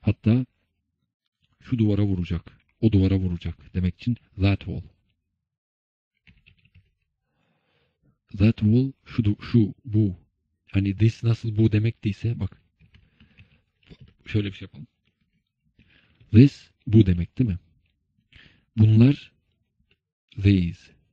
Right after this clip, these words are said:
Gördün mü? This, bu,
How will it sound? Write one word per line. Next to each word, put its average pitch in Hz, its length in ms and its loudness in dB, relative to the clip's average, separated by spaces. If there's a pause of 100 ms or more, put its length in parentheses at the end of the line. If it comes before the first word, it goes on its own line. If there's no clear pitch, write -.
(4000)
Gördün 117 280 -2
mü? 92 180 -10 (2750)
This, 131 320 4
bu, 117 320 4